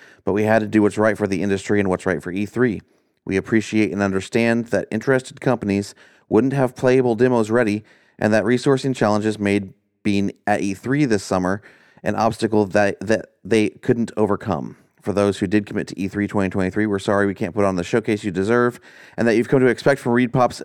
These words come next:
event experiences." The press release adds that ReedPop and the E S A will continue to work together on, quote, "future E three events." The event was supposed to be held from June thirteen through June sixteen at the Los Angeles Convention Center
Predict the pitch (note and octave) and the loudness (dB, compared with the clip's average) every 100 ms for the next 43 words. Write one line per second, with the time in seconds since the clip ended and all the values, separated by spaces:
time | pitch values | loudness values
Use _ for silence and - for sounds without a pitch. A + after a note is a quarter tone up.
0 | - A#2 B2 A#2+ G#2 - B2+ B2+ A#2+ - | -2 0 0 0 -6 -4 -2 0 -2 -4
1 | F2 - - _ _ _ - - - - | -6 -8 -16 _ _ _ -20 -20 -18 -4
2 | - C#3 C#3+ C3+ B2+ - C3+ C#3 C3+ C#3 | 0 2 4 2 0 0 2 2 2 0
3 | B2 B2+ D3 E3 A#2+ A#2 F#2 A2+ G2 B2 | 0 0 0 0 0 -6 -6 -4 0 2
4 | B2 - B2+ B2 A#2 A2 B2+ B2 A2+ A2 | 2 2 2 2 0 -4 -2 -4 -2 0
5 | A2+ G#2+ - - B2+ A2+ A2 G#2+ F#2 G2 | 0 -2 -12 -12 -2 0 2 0 0 0
6 | F#2+ F#2+ - _ _ - B2+ A2 - - | 0 -4 -10 _ _ -2 2 2 0 -4
7 | G#2+ G#2 E2 F#2 F#2+ E2+ E2+ D2+ - - | -2 -2 -2 -4 -4 -4 -4 -4 -8 -14
8 | - - _ _ _ _ _ _ _ - | -18 -20 _ _ _ _ _ _ _ -20
9 | - - - A#2 A#2+ C3+ A#2 A2 C3 D#3 | -20 -20 -4 2 4 4 2 0 0 0
10 | C#3+ C3 B2 B2+ A2+ G2+ A2+ A2+ A2 B2 | 2 4 4 2 -2 0 2 2 0 0
11 | G#2+ - C3+ C#3 C#3 G#2+ F#2+ G2 - - | 0 0 0 0 0 -2 0 -2 -4 -8
12 | - B2+ G#2 - F#2 F#2 G2 G#2 G2 G2 | -4 -2 -2 -2 0 0 0 -4 -2 -2
13 | - F#2+ A2 G#2+ F#2 F#2+ G2+ | -4 -4 -2 -2 -2 0 0